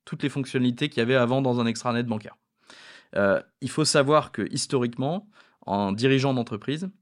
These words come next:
il fait sa gestion, euh, d'un côté, que ce soit sur un logiciel ou sur son bureau avec sa boîte à chaussures, et ensuite il va faire ses paiements dans son extranet bancaire,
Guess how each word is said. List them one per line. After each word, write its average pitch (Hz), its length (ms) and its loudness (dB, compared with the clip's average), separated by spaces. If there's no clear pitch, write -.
il 107 160 -2
fait 131 140 -2
sa 110 160 -2
gestion, 139 600 0
euh, 95 240 -2
d'un 104 160 -4
côté, - 340 -10
que 110 80 -12
ce 107 120 -12
soit 123 160 -2
sur 113 160 -6
un 107 60 -2
logiciel 110 500 0
ou 110 80 0
sur - 180 -8
son 101 300 -8
bureau 117 420 2
avec 101 180 0
sa 110 100 -10
boîte 104 180 -6
à 98 60 -6
chaussures, 160 320 -8
et 110 80 0
ensuite 113 340 0
il 127 60 0
va 120 100 4
faire 131 180 -2
ses 104 120 -6
paiements 143 440 0
dans 127 200 2
son 131 180 -2
extranet 127 380 0
bancaire, 117 340 -4